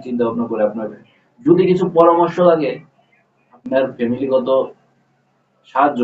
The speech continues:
না, কারণ আপনার বাইরে মানুষ আপনাকে বিপদে ফেলবে, কিন্তু আপনার কাছের মানুষ, আপনার ফ্যামিলিগত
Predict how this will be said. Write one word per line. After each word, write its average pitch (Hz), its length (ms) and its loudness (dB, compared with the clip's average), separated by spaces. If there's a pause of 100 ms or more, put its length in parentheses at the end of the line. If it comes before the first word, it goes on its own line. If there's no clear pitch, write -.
(100)
না, 90 80 -8 (960)
কারণ 185 240 2 (120)
আপনার 180 320 2 (120)
বাইরে 170 240 4 (100)
মানুষ 175 140 0 (100)
আপনাকে 165 320 -2
বিপদে 151 400 0
ফেলবে, 135 340 -2 (160)
কিন্তু 131 200 -8 (100)
আপনার 131 260 -4 (1300)
কাছের - 360 2 (100)
মানুষ, 131 360 -2 (1040)
আপনার 131 340 -4
ফ্যামিলিগত 135 480 0